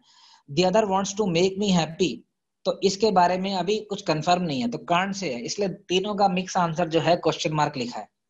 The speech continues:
है ना। तो ये जो चार question हम पूछ रहे हैं, इसमें से तीन का answer तो यस है। और ये जो natural acceptance है ना,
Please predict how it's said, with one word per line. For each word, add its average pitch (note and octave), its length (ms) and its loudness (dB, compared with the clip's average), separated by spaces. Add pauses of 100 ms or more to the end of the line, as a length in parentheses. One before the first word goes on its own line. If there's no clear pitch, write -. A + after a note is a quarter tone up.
(180)
है D#3+ 60 0
ना। G3+ 120 2 (480)
तो F#3+ 60 0
ये F#3+ 140 4
जो C4 100 2
चार F#3+ 320 2
question G#3 380 -2
हम G#3 120 -2
पूछ E3 280 0
रहे F3 100 2
हैं, E3 160 0
इसमें F#3+ 260 0
से G3+ 100 -2
तीन G#3 320 0
का G#3 100 2
answer F#3+ 280 2
तो F#3 120 0
यस C3 320 2
है। - 100 -14 (460)
और F#3+ 100 4
ये B3 60 4
जो A#3+ 100 0
natural E3 500 2
acceptance F#3 520 2
है C3+ 80 2
ना, D#3 200 -4